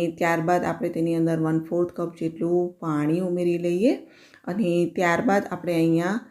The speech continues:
એક ચમચી ખાંડ ઉમેરીશું અને એક ચમચી હું તેની અંદર ધાણા જીરું પાવડર ઉમેરી રહી છું. અડધી ચમચી મેં તેમાં લાલ મરચાંનો પાવડર પણ ઉમેર્યો છે. તમે લીલી ચટણી બનાવતી વખતે જે પણ મસાલા ઉમેરતા હોય એ પ્રમાણે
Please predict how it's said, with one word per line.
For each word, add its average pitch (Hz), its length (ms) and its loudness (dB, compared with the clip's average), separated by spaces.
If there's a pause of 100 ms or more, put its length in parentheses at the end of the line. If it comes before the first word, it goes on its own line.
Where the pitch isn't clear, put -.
(300)
એક 185 240 2
ચમચી 175 460 -2
ખાંડ 190 420 0
ઉમેરીશું 226 880 2
અને 175 520 -2 (340)
એક 208 220 0
ચમચી 196 480 0 (240)
હું 196 180 2 (140)
તેની 180 300 -2
અંદર 170 340 0
ધાણા 196 300 0
જીરું 170 300 0
પાવડર 160 380 0
ઉમેરી 165 280 2
રહી 170 200 2
છું. 277 240 -2 (360)
અડધી 202 320 2
ચમચી 196 320 -2
મેં 185 160 -2
તેમાં 180 320 -2
લાલ 156 280 0
મરચાંનો 165 500 0
પાવડર 160 440 -2
પણ 190 300 -4
ઉમેર્યો 202 380 2
છે. 269 180 0 (500)
તમે 208 260 4 (320)
લીલી 196 320 4
ચટણી 214 360 -2
બનાવતી 180 460 0
વખતે 180 320 0
જે 165 200 2
પણ 185 200 -2
મસાલા 180 440 -2
ઉમેરતા 165 480 0
હોય 185 180 -2
એ - 120 -2
પ્રમાણે 160 500 -2